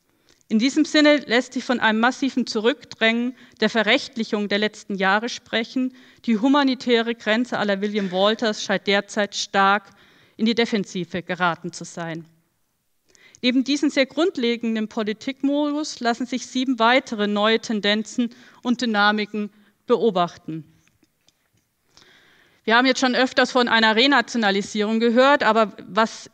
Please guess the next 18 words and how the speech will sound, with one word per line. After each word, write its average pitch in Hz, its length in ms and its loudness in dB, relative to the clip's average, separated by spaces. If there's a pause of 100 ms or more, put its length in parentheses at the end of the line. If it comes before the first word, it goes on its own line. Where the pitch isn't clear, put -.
(140)
ich - 380 -2
glaube, 233 400 4
es, 220 160 -2
das 208 160 -6
Besondere 226 680 2 (220)
dieser 214 260 0
Renationalisierung 226 1120 0
ist, - 240 -4
wie, 202 80 -6
dass 220 300 -2
wir 226 160 2
auch 220 160 2
eine 214 320 0
Remilitarisierung 196 1120 -2
von 196 200 -6
Grenzräumen 190 720 0
und 196 160 -6
Kontrollpraktiken 202 1160 -4